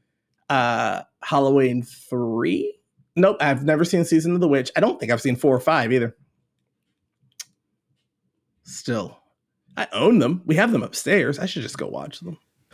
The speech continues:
Um, but yeah, and I had seen, oh, and I had seen Rob Zombie's Halloween.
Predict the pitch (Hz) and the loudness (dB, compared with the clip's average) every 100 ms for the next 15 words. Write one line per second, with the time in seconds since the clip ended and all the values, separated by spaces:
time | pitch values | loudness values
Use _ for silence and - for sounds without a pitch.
0 | - - - - - - - 151 139 110 | -20 -20 -20 -20 -20 -18 0 4 4 2
1 | - - - _ _ _ _ - 233 151 | -2 -14 -20 _ _ _ _ 0 0 0
2 | - 190 202 202 - 277 247 202 202 170 | 2 4 4 2 4 4 6 6 4 4
3 | 190 196 208 - - - 285 277 185 160 | 4 4 0 0 -6 2 6 6 6 4
4 | 160 196 226 220 _ _ 151 175 175 180 | 4 4 2 0 _ _ 0 2 4 2
5 | 165 143 151 143 139 113 110 - - 104 | 0 2 2 4 2 0 -6 -6 -6 -6
6 | 101 - - 131 | -6 -8 -12 -16